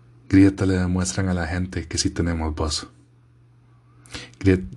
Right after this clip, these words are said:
grietas le, le, le demuestran a la gente que no somos lo que ellos piensan.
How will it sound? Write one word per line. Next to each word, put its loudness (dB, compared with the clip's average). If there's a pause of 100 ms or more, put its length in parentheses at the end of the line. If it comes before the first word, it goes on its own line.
grietas 2
le, 2
le, -2
le -4
demuestran -2
a 0
la 0
gente -2 (1300)
que 0 (1080)
no 2
somos 2
lo 0
que -2
ellos -4
piensan. -8